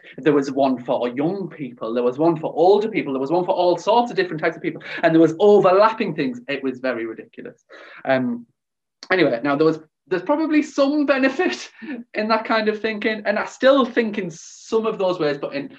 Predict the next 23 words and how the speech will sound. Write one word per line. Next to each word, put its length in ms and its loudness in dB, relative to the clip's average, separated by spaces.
a 160 -6
far 300 4
less 160 -2
complex 580 -8
way 300 -2
for 120 2
Grace 420 2
Church. 720 -12
But 140 4
what 240 6
I've 80 -4
become 320 2
convinced 580 0
of 220 -4
since 480 0
then 440 -12
is 120 -8
something 300 -4
a 20 -8
bit 140 -12
different 280 -18
to 60 -20
that. 200 -20